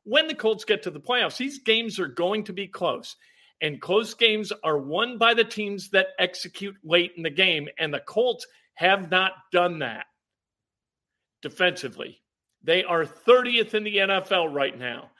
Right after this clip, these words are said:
in allowing fourth quarter points. You cannot have that. Where would the Colts be if that defense had gotten a stop against the Titans,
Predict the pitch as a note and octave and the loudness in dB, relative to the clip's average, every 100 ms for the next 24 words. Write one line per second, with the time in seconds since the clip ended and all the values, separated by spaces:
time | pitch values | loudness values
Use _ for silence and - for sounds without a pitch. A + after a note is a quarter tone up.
0 | _ _ - E3+ D#3 E3 E3+ F3+ F#3 - | _ _ -4 -2 0 2 2 0 -4 -6
1 | F3 E3 E3 D#3 D3+ C#3+ C#3+ - - _ | -4 -4 -6 -4 -4 -4 -10 -16 -18 _
2 | - - _ _ _ _ _ _ C#3+ D3+ | -20 -20 _ _ _ _ _ _ -16 -14
3 | - G3+ G#3 G3 F#3 E3 F#3+ F#3 D3 G#2+ | -2 0 2 0 -2 -2 -2 -2 -4 -10
4 | - - _ _ C#3+ G3 C#4 D4+ C#4+ - | -14 -20 _ _ 0 2 2 -4 -10 -4
5 | F#3+ G3+ - C3 D#3 D#3 A#2 - _ _ | -2 -2 -6 -4 -2 -2 -4 -16 _ _
6 | _ _ _ _ _ _ D#3+ D3 E3+ - | _ _ _ _ _ _ -6 -2 -2 -2
7 | A3 A#3+ A#3+ D3 C3 - - _ _ D#3 | -4 -4 -4 -8 -8 -12 -20 _ _ -6
8 | C#3+ E3+ - D#3 - - A3+ - - _ | 0 0 -2 -8 -6 -2 0 -2 -10 _
9 | _ - C#3 C#3 - F3 - A3+ G#3 - | _ -12 -8 -8 -10 -14 -6 -6 -6 -14
10 | F#2+ - | -20 -20